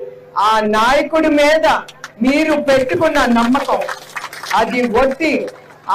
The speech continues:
ఆంధ్రప్రదేశ్లోనే కాదు, యావత్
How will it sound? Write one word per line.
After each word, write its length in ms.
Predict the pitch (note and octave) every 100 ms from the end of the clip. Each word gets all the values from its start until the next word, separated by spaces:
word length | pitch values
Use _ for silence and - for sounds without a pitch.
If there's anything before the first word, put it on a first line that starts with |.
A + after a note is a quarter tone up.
| A#3
ఆంధ్రప్రదేశ్లోనే 1300 | C#4+ D#4 D#4+ B3+ C4+ C4 C4 E4 F4 - E4 D#4+ E4 E4 C#4+
కాదు, 300 | C#4+ C#4 D#4 - - - - _ _ - F3+ A#3
యావత్ 480 | B3+ D4+ D#4+ C#4+